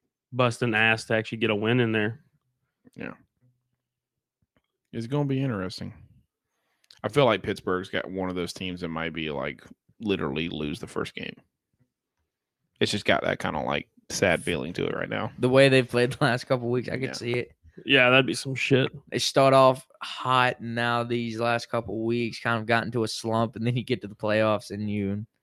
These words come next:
Speaker 3: I,
Speaker 1: I could see even them
Speaker 3: it's either
Speaker 1: losing to,
Speaker 3: boom or
Speaker 1: like,
Speaker 3: bu-, I say it's either a boom or bust.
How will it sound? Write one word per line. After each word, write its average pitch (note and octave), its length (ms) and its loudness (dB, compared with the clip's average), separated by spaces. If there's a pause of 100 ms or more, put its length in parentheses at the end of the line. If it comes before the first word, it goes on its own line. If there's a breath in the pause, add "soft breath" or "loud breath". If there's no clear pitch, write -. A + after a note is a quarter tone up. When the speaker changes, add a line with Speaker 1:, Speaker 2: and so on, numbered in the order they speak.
(1080)
Speaker 3:
I, A#2+ 160 8
Speaker 1:
I D#3 100 8
could G#3+ 160 6
see D#3 240 10
even C#3+ 140 8
them C#3 100 10
Speaker 3:
it's C3 80 8
either D#3+ 120 12
Speaker 1:
losing D3 180 10
to, - 60 12
Speaker 3:
boom C3+ 80 10
or C3+ 40 10
Speaker 1:
like, B2+ 140 8
Speaker 3:
bu-, C3 60 8 (140)
I B2 120 4
say C3 220 -2
it's B2+ 120 -6
either C3 240 -2
a A2+ 60 0
boom A#2+ 240 -4
or A2+ 100 0
bust. A2 560 0